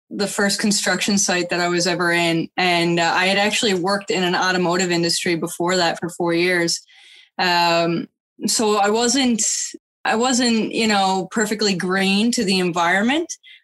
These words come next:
Um, but a construction site is very different than a garage. And at that moment, I was the only, uh,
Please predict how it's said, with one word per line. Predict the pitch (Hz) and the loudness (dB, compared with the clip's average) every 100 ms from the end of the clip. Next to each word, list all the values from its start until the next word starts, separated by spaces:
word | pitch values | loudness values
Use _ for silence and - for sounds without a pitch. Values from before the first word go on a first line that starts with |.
| - | -4
Um, | 196 190 196 | 0 0 2
but | 208 | 0
a | |
construction | 208 220 - 240 240 247 | 0 0 0 -2 0 0
site | 226 196 | 0 0
is | 175 | 0
very | 185 185 175 | 0 0 0
different | 180 180 170 | -2 -4 -2
than | 170 | -2
a | 156 | -2
garage. | 156 156 151 151 - - - - - | 0 0 0 -2 -6 -12 -20 -14 -4
And | 180 180 175 175 | 0 2 2 2
at | 196 170 | 0 0
that | 202 226 | 2 2
moment, | 196 180 170 170 - | 2 2 0 -2 -2
I | 180 185 | 0 0
was | 180 170 | 0 0
the | 185 | 0
only, | 185 190 196 190 185 180 175 - | 0 2 2 2 2 0 -2 -2
uh, | - 170 170 165 165 | -2 0 2 2 0